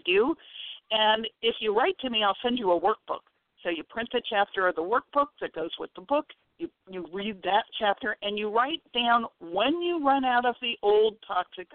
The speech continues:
item, what are you gonna replace it with? So when you run out of it, you have it right at your fingertips, and then that's what goes into your house, and then that toxin is gone. So over five years, you'll have everything gone that I took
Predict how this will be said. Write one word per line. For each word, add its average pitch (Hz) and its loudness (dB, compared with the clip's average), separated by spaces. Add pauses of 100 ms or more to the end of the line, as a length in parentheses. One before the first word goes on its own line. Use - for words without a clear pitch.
(100)
item, 160 -6 (320)
what 185 -2
are 196 6
you 180 0
gonna 156 -8
replace - -14
it - -18
with? 143 -12 (540)
So 180 2
when 156 -4
you 147 -14
run 165 -6
out 240 2
of 277 2
it, - 0 (100)
you 185 -8
have 160 -4
it 156 -8
right 226 2
at 320 0
your 269 -8
fingertips, 196 -4 (200)
and 160 -8
then 160 -8
that's 170 0 (120)
what 156 -6
goes 160 -4
into 160 -14
your 156 -12
house, 165 -2 (240)
and 320 -6
then 160 -10
that 180 2 (100)
toxin 147 -12 (100)
is 156 -10
gone. - -12 (460)
So 175 4
over 233 2
five 220 0
years, 277 -2 (640)
you'll 240 2
have 214 0 (120)
everything 208 -4
gone 175 -2
that 180 -4
I 311 0
took - -12